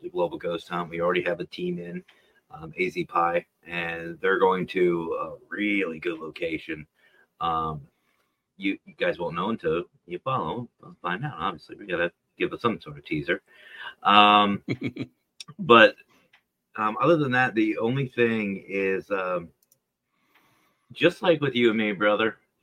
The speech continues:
Speaker 1: some really good ideas come about when people talk, and then there's some really bad ideas that come about when we all talk.
Speaker 2: <laughs> Right.
Speaker 1: And there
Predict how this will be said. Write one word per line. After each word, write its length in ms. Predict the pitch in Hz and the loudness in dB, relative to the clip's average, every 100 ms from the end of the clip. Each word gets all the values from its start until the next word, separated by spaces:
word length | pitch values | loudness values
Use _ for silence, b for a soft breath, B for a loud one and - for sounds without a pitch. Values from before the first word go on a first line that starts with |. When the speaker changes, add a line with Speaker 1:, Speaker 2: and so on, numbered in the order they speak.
| _ _ _ _ _ _ _ _ _ _ _ | _ _ _ _ _ _ _ _ _ _ _
Speaker 1:
some 240 | - 120 117 | -2 0 4
really 240 | 151 180 | 4 4
good 520 | 117 127 175 220 208 - _ _ - | 4 4 4 2 -6 -16 _ _ -6
ideas 400 | 143 175 190 - | -4 -2 -2 -4
come 180 | 180 180 | -10 -8
about 340 | 175 180 180 | -6 -4 -4
when 140 | 147 | -4
people 300 | 156 170 160 | -6 -8 -10
talk, 340 | 156 165 170 165 | -4 0 0 -2
and 140 | 117 | -4
then 120 | 117 | -2
there's 200 | 120 113 | -2 -6
some 160 | 117 107 | -12 -16
really 400 | 104 160 160 131 - | -4 -2 -2 -6 -8
bad 320 | 98 98 110 | -4 -2 0
ideas 540 | 107 87 82 80 76 - | 0 0 -2 -6 -6 -6
that 240 | 85 80 | -6 -6
come 140 | 92 85 | -6 -4
about 500 | 80 82 78 - b b b b b b | -2 0 0 -6 b b b b b b
when 200 | 101 101 | -4 -2
we 140 | 98 90 | 0 0
all 180 | 80 | -2
talk. 380 | - 80 76 - - _ _ _ _ _ - | -4 -8 -8 -10 -20 _ _ _ _ _ -8
Speaker 2:
<laughs> 80 | - - - - | -6 -8 -16 0
Right. 120 | 113 | 4
Speaker 1:
And 600 | 117 113 113 113 110 110 - _ _ _ _ _ _ _ _ _ _ _ _ _ 196 123 | 6 6 6 4 2 -2 -14 _ _ _ _ _ _ _ _ _ _ _ _ _ -20 -6
there 400 | 104 139 156 170 | 2 6 6 6